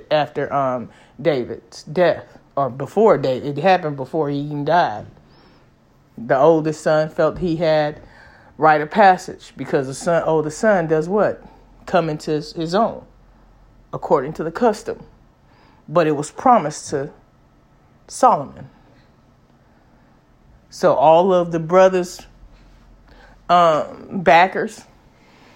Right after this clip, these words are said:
and people who lifted up themselves for him supported his brother, and they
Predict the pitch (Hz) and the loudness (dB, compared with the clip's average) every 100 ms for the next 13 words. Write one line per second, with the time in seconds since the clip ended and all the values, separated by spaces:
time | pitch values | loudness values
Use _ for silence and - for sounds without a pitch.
0 | _ _ _ _ _ _ - 139 - 208 | _ _ _ _ _ _ -10 -8 -4 -4
1 | 190 202 196 175 156 156 - 151 156 180 | -2 -4 -4 -6 -8 -12 -14 -10 -2 -2
2 | - 180 180 185 180 190 175 175 160 190 | 0 -2 -2 -4 -8 0 0 -2 -6 -4
3 | 190 214 - _ _ _ _ _ _ _ | -4 -6 -12 _ _ _ _ _ _ _
4 | _ _ _ _ _ _ - _ _ _ | _ _ _ _ _ _ -20 _ _ _
5 | - _ - 175 - 180 190 190 180 233 | -20 _ -6 -6 0 4 4 2 0 -4
6 | 196 277 254 - - _ - 147 143 156 | 0 0 0 -4 -10 _ -6 -2 0 0
7 | 170 | -4